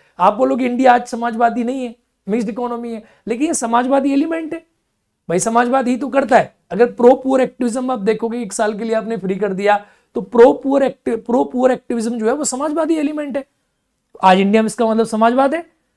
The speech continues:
तो आप तो कहोगे नहीं, बीजेपी तो समाजवादी काम कर ही नहीं सकती, लेकिन ऐसा नहीं है। विचारधारा never vanished, वो कभी खत्म नहीं होती। वो होती है, वो एक्टिव नहीं होती, शांत रहती है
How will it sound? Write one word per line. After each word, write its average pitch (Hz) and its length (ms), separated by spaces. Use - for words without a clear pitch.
तो - 140
आप 226 220
तो 277 80
कहोगे 247 200
नहीं, 247 160
बीजेपी 220 260
तो 233 60
समाजवादी 220 440
काम 214 180
कर 254 120
ही 311 60
नहीं 349 100
सकती, 320 260
लेकिन 196 200
ऐसा 214 200
नहीं 175 160
है। 147 80
विचारधारा 240 640
never 196 320
vanished, 143 340
वो 165 60
कभी 214 220
खत्म 156 260
नहीं 147 140
होती। - 260
वो 277 400
होती 208 240
है, 339 60
वो 339 100
एक्टिव 269 400
नहीं 302 120
होती, 277 300
शांत 214 400
रहती 214 320
है 240 100